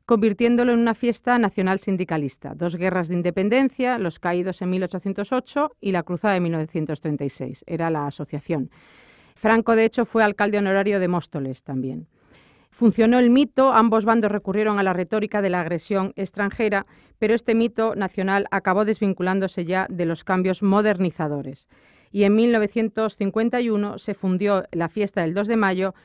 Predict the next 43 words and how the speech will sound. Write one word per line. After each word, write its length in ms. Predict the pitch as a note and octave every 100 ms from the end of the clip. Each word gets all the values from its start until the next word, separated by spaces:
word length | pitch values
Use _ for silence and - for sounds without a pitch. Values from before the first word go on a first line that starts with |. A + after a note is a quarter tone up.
| _ -
con 160 | G3+
los 140 | G3 -
festejos 520 | F#3 - A3+ A#3+ G3+
municipales 640 | F3+ F#3 G3 E3+ G3 F#3+
de 100 | F3+
San 160 | E3 F3
Isidro, 500 | D#3+ G3 D3+ C#3 -
localizados 760 | - F3 F3+ E3 - G3 G3 G3
en 80 | E3+
el 100 | E3
barrio 240 | F3 F3
también 280 | F3 E3+ F3+
de 60 |
Maravillas, 580 | F3+ F#3+ G3 F#3 F#3 G3+
y 80 | G3
se 140 | -
perdió 440 | E3+ D#3 D#3 E3+ -
la 160 | F#3 F3
conmemoración 680 | - E3 D3 C#3+ C#3 D#3+ D#3
histórica. 560 | C#3+ - C#3 C3 C3+ C#3+ _ _ _ _ _ _ _ _ -
Durante 380 | A3 A3+ G3+
la 200 | G#3+ G3 F#3+
transición, 800 | G3 G3 G#3+ - C4+ C4 C4+ -
al 120 | F3+
morir 220 | E3+ G3+
Franco 560 | G3+ A3+ A#3 - E3+ D#3+
y 80 | D3+
llegar 240 | D#3+ F#3
la 80 | G3+
democracia, 640 | G#3 G#3 A3+ A3+ B3+ A#3+ G3
no 100 | G3+
se 120 | A#3
tomó 220 | G#3 G#3
ninguna 280 | G3+ G3 G#3
iniciativa 460 | G3+ G3 - G3+
legislativa 640 | F#3+ F#3 E3 F3 E3+ G3+ G3
respecto 400 | F#3 - F3 -
al 120 | D#3+
tema 260 | D#3 F3+ F3+
de 80 | E3
la 280 | D#3 D3 D3
fiesta 440 | E3 D#3+ - E3+
nacional 500 | F3 - G#3+ B3 C#4